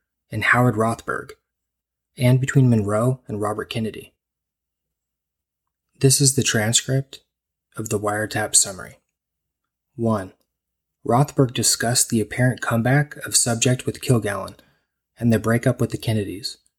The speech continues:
Rothberg told Kilgallen that she was attending Hollywood parties hosted by the, quote, inner circle among Hollywood's elite and was becoming the talk of the town again.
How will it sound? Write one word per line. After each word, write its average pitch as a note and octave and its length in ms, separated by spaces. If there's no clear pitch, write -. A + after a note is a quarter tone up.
Rothberg C3 500
told A#2+ 260
Kilgallen B2 600
that G#2+ 140
she C3 220
was A#2+ 220
attending A2+ 400
Hollywood A#2 420
parties A2+ 380
hosted A#2 360
by G#2+ 220
the, G2+ 200
quote, A#2+ 340
inner A#2 180
circle G#2+ 540
among A2+ 240
Hollywood's A#2+ 480
elite A2 460
and A2+ 100
was A2 160
becoming B2 460
the A2+ 80
talk B2 380
of A2 140
the A2 80
town G#2 280
again. - 260